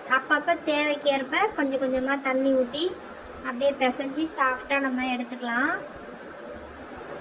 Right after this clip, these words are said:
ரொம்ப கல்லு மாதிரி பிழையக்கூடாது, அதே மாதிரி தொள தொளன்னு இருக்கக்கூடாது. நார்மலா இந்த மாதிரி அழுத்தம் கொடுத்து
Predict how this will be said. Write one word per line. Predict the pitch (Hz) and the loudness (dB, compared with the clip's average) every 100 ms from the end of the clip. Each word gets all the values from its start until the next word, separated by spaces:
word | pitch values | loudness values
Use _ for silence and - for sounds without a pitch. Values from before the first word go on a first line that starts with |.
| - - - - - - - - - - - - 269 | -10 -12 -10 -10 -10 -10 -10 -10 -10 -10 -10 2 8
ரொம்ப | 269 285 330 | 10 12 10
கல்லு | 294 285 302 302 | 10 6 6 4
மாதிரி | 302 320 302 | 4 2 2
பிழையக்கூடாது, | 269 269 269 254 247 254 339 392 | 4 2 2 4 4 4 2 4
அதே | 277 269 | 6 6
மாதிரி | 269 262 285 294 | 6 6 4 4
தொள | 262 262 | 2 4
தொளன்னு | 262 262 277 294 | 4 6 4 4
இருக்கக்கூடாது. | 262 247 240 233 233 311 415 - - - - - 262 | 6 6 6 4 4 4 2 -6 -12 -12 -12 -2 4
நார்மலா | 262 269 269 302 311 | 6 6 6 4 4
இந்த | 269 254 | 2 2
மாதிரி | 254 302 359 392 - - - 254 | 2 0 -4 -8 -12 -12 -10 0
அழுத்தம் | 262 254 285 | 2 4 6
கொடுத்து | 262 254 262 | 6 6 4